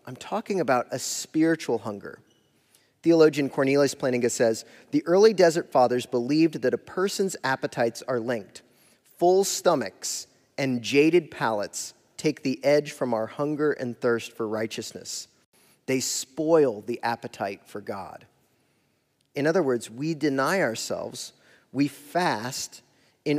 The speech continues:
order to deepen our hunger for God. Fasting is primarily about God transforming us, not us transforming God.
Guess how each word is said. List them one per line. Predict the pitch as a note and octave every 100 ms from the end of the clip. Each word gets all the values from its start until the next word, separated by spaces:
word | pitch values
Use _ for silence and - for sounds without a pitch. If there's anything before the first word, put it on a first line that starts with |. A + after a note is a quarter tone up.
| -
order | D#3 E3+ E3 D#3+
to | C#3
deepen | A2+ F#2 - D#3+ F3+ - F3
our | E3 B2+ B2
hunger | - D#3 D3+ A#2 A2
for | - A2+
God. | A#2 A#2+ G#2 - - _ _ _ _ _ _ _ _ _ _ _ _ _ _ _ _ _ _
Fasting | - F3 G#3+ - D#3 C3 C3+
is | C3
primarily | - D3 C3 C#3 E3 D#3+
about | C3 A#2+ A#2+ A#2+
God | C3 C3+ D3 C#3+
transforming | - C3 A#2+ - C3+ D#3+ D3 G#2+
us, | A2 - - - - _ -
not | B2+ D3 -
us | D#3 D#3 - -
transforming | - D3 C#3 - C#3+ C3+ C3 B2
God. | A#2 G#2 -